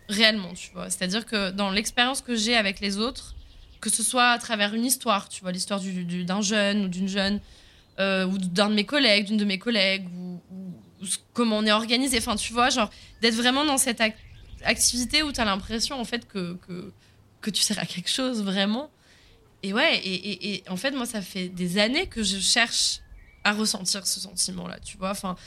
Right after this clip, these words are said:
ça fait, j'ai travaillé pendant dix ans dans des entreprises, dans des startups, euh, à faire des bullshit jobs,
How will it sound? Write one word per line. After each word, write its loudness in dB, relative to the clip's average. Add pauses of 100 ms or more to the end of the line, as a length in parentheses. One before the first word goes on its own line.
(220)
ça 2
fait, -10
j'ai 0
travaillé 2
pendant 0
dix 2
ans 2
dans 0
des -4
entreprises, -6
dans -2
des -6
startups, -6
euh, -2 (560)
à -4
faire 0
des 2
bullshit 2
jobs, 4